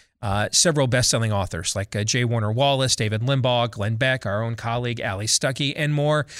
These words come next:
It's kind of my own homage and update of Francis Schaeffer's classic from forty years ago, uh, The Christian Manifesto, A twenty-first Century Culture War Requires a twenty-first Century Battle Plan. And that's what this book is. You can get your copy.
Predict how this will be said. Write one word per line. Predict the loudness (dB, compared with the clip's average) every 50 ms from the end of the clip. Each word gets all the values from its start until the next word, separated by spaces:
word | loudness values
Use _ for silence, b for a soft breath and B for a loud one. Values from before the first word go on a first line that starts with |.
| B B B B B
It's | -2 -2 0
kind | 2 2 2 2
of | 2 2
my | 2 2 4 4 4
own | 4 4 2
homage | 2 2 2 4 4 4 4 4 4 2 2 2 2
and | 0 2
update | 2 0 0 0 0 0 2 2
of | 0 0
Francis | 0 0 0 2 2 0 0 0
Schaeffer's | 2 2 0 0 0 0 -2
classic | 0 2 2 2 2 2 0 -2 -2 -4
from | -2 -2 -2
forty | -2 0 0 0 0 0 0
years | 0 0 0 0
ago, | 0 2 2 2 2 2 -2 B B B B B B B -4
uh, | -2 0 0
The | 0 0
Christian | 0 0 0 2 2 0 0 2
Manifesto, | 2 2 0 0 2 2 2 2 2 2 2 2 2 2 0
A | -2 -2
twenty-first | 0 0 0 0 0 0 0 0 0 0 0 0 0
Century | 2 2 2 2 2 0 0 -2
Culture | 0 -2 -2 0 0 0 0 2
War | 4 4 4 4 2 0 B B B B B B
Requires | -4 -4 0 2 2 4 4 4 4 2 2 0
a |
twenty-first | 0 0 0 0 0 0 0 0 0 2 2
Century | 2 2 0 0 0 0 0 0
Battle | 0 0 0 2 2 2 0
Plan. | 0 -2 -2 -2 -2 -2
And | -2 -2
that's | -2 -2 0 -2
what | -2 -2
this | 0 0 0 0
book | 0 -2 -2 -2 0 0
is. | 0 0 0
You | 0
can | -2 -2
get | -2 -2 -2 -2
your | -4 -2
copy. | -2 0 0 0 0 0 -2 -2